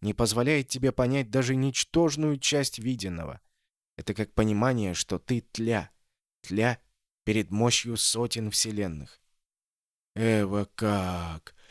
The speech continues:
протянул я. «Впервые видишь?» спросила Настя и добавила. «Я поначалу даже подлетать ближе боялась. Жуть какая. Потом ничего, привыкла.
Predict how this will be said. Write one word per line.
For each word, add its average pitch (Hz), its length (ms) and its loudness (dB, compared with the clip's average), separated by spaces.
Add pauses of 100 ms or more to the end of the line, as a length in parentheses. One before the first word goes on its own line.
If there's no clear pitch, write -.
(120)
протянул 107 480 -4
я. 92 260 -8 (540)
«Впервые 151 460 4
видишь?» 131 400 -2 (360)
спросила 127 560 2
Настя 131 320 2
и 120 40 0
добавила. 98 520 0 (440)
«Я 143 180 2
поначалу 147 560 2
даже 139 260 2
подлетать 143 580 2
ближе 135 340 0
боялась. 104 520 0 (500)
Жуть 98 340 0
какая. 95 440 -4 (440)
Потом 180 280 4
ничего, 156 460 2
привыкла. 135 580 0